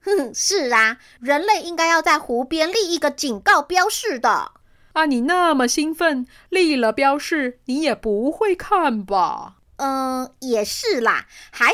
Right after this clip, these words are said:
Speaker 1: 好我们狗狗天生就会狗爬式，我呛了两口水，还不用姐姐下来救我，我就游上岸了。<laughs> 哎呀，彩彩，你变成绿色的了啦！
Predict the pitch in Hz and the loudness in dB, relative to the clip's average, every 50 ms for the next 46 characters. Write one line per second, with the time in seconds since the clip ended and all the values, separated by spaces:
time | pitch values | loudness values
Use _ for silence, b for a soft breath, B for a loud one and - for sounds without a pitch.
0 | 480 - 370 262 233 220 208 196 208 214 233 - 226 180 - - 175 190 208 - | 2 2 2 2 4 2 0 -2 -4 -8 -4 -2 -2 -4 -2 -4 -4 -4 -2 0
1 | - 339 359 381 - 349 330 359 359 370 330 359 - 269 240 - - 180 143 - | 0 0 0 0 -2 -2 -2 0 0 0 0 2 2 -2 -2 -2 -4 -6 -4 -4
2 | - 196 165 180 - - - 302 214 - B B B B B 233 233 233 - - | -4 -2 -2 -2 -4 -6 -6 -6 -6 -6 B B B B B -2 0 2 2 2
3 | 466 403 311 277 254 233 240 226 226 254 262 - 233 226 254 277 - 247 196 - | 2 2 2 2 -2 0 2 2 2 0 0 0 0 0 0 0 -2 -4 -4 -4
4 | B B B B - 262 247 302 - - 294 320 370 403 415 330 - 262 220 208 | B B B B 2 2 2 2 2 -2 -6 -4 -2 -2 -2 -2 -2 -2 -2 -2
5 | 208 339 392 359 330 - 381 285 247 220 214 226 226 - 349 302 240 190 185 196 | -2 -2 -2 -2 0 2 2 2 4 2 0 0 -2 -2 0 0 0 0 -4 -6
6 | 156 98 B B B B - 247 233 233 240 349 349 285 247 226 233 254 - - | -6 -8 B B B B 0 0 0 2 2 0 0 0 2 2 2 2 2 0
7 | 359 302 - - 381 359 277 226 208 214 214 175 104 - _ _ _ _ _ _ | 0 0 0 0 0 0 0 0 0 0 0 0 -2 -6 _ _ _ _ _ _
8 | - - 453 440 370 392 359 - 311 285 269 - 247 240 247 247 - 233 214 - | -2 2 2 4 4 2 0 0 -2 -2 -2 -4 -4 -4 -4 -4 -4 -4 -6 -6
9 | - _ 277 247 233 226 220 220 220 226 214 196 180 185 B 370 B B 480 440 | -2 _ 2 2 2 0 -2 -4 0 0 2 2 2 0 B -8 B B -12 -12
10 | 381 B - 427 359 269 262 262 294 359 285 277 285 311 302 285 285 B B B | -12 B 0 2 2 2 2 2 2 2 2 4 4 2 0 -2 -6 B B B
11 | - 359 339 320 349 415 415 403 403 415 311 311 359 415 392 359 359 415 381 339 | -6 -4 -4 0 2 2 2 2 2 2 2 2 0 0 0 0 2 0 0 2
12 | - 285 269 262 247 240 247 240 226 220 202 196 208 | 2 2 4 4 2 4 4 4 6 6 6 4 2